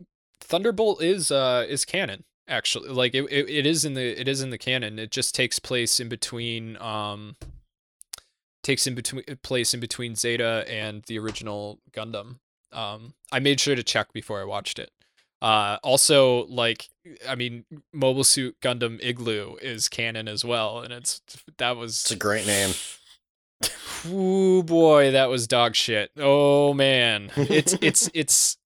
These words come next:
Speaker 1: a, it's two series of nine episodes that are C G I animated,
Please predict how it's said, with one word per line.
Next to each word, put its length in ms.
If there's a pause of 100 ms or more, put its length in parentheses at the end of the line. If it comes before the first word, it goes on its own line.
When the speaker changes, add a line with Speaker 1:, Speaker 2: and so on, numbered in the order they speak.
(200)
Speaker 1:
a, 120 (200)
it's 280
two 300
series 580
of 140
nine 300
episodes 840
that 260
are 400
C 340
G 240
I 220
animated, 800